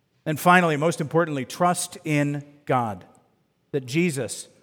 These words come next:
will continue to shelter his people now as he has back then. Let me pray for us.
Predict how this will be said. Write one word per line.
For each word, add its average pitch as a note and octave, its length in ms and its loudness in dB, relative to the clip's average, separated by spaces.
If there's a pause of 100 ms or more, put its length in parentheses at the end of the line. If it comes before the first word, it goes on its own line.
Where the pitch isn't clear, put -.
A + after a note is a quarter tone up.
(140)
will D3 120 -2
continue D3 680 -4 (480)
to D3+ 100 -4
shelter E3+ 540 0
his D3+ 180 -4
people A2 420 -6 (920)
now C3+ 480 0
as C3+ 160 -4
he C#3 100 -4
has A2 300 -6
back G#2 260 -14
then. F2+ 160 -18 (2250)
Let A#2+ 80 -8
me B2 80 -6
pray A#2 160 -6
for F#2+ 180 -14
us. - 200 -20